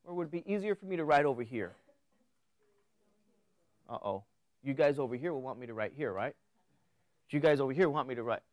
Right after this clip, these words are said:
Oh, but I didn't write in that corner. Eddie, over here. Good. Let me ask this. These nice questions.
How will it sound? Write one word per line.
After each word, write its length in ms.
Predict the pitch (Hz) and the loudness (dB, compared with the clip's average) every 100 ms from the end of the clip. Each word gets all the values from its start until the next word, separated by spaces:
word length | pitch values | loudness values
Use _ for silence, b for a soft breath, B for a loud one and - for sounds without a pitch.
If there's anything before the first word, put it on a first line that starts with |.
| _ | _
Oh, 140 | - 143 | -12 -8
but 140 | 117 | -2
I 40 | 127 | 0
didn't 240 | 220 233 | 2 2
write 180 | 147 131 | 2 0
in 80 | 117 | -2
that 140 | 98 | -8
corner. 320 | - 123 104 110 _ _ _ _ _ _ _ _ _ _ _ _ _ _ _ _ _ _ _ | -10 -18 -18 -20 _ _ _ _ _ _ _ _ _ _ _ _ _ _ _ _ _ _ _
Eddie, 320 | 175 170 180 180 | 2 4 4 2
over 240 | 170 160 | 4 4
here. 200 | 151 139 | 4 0
Good. 260 | 110 127 104 _ _ _ _ _ _ _ _ _ _ _ _ | 0 -2 -4 _ _ _ _ _ _ _ _ _ _ _ _
Let 120 | 160 | 0
me 120 | 175 170 | 2 2
ask 320 | 151 135 - | 2 0 0
this. 500 | 131 95 - - - _ _ _ _ _ _ _ _ _ _ _ - | 0 0 -8 -16 -18 _ _ _ _ _ _ _ _ _ _ _ -2
These 180 | 156 | 0
nice 260 | 143 139 135 | 2 -2 -2
questions. 680 | - 131 120 - 92 - | -2 -2 -2 -6 -14 -16